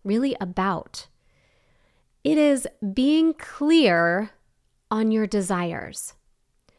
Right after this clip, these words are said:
It is about cutting the cord and releasing the things that are not serving you.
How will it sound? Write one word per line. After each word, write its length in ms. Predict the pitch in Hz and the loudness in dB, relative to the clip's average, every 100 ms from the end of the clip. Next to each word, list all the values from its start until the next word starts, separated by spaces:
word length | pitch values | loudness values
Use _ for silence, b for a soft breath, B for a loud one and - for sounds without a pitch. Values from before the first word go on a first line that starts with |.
| b b b b | b b b b
It 140 | 269 | 2
is 160 | 277 285 | 2 2
about 480 | 285 262 233 226 - _ _ _ _ | 2 4 4 2 0 _ _ _ _
cutting 500 | - 254 262 302 320 | -8 -2 0 2 2
the 100 | 320 | 0
cord 640 | - - 240 202 170 180 - | -4 -2 2 2 2 -2 -2
and 200 | 233 226 | -2 0
releasing 600 | 226 226 262 269 311 294 | 0 0 0 0 0 0
the 120 | 294 | 0
things 380 | - 277 254 226 | 0 0 2 0
that 160 | 208 | 0
are 80 | 202 | 0
not 640 | 202 202 196 190 190 - - _ | 0 2 2 2 0 -6 -18 _
serving 600 | - - - 214 190 175 | -12 -6 0 0 0 -2
you. 300 | 165 - - | -6 -10 -12